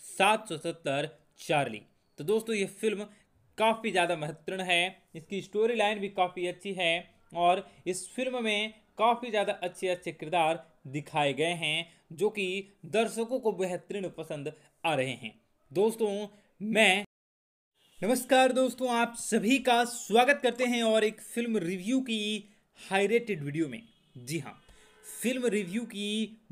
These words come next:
most awaited वीडियो जिसका नाम है, जिस फिल्म के बारे में हम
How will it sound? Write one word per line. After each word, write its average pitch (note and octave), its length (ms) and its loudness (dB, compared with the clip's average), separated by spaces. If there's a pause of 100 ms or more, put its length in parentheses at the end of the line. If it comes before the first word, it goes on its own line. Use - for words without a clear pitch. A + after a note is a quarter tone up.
most A#3 440 0 (160)
awaited F#3+ 400 -2
वीडियो F3 640 -2
जिसका E3+ 300 -4
नाम G3 280 -4
है, F3+ 360 0 (260)
जिस E3 240 -6
फिल्म B3 220 -6
के A3+ 120 -2
बारे G3 220 0
में G3 100 -4
हम F3 180 -8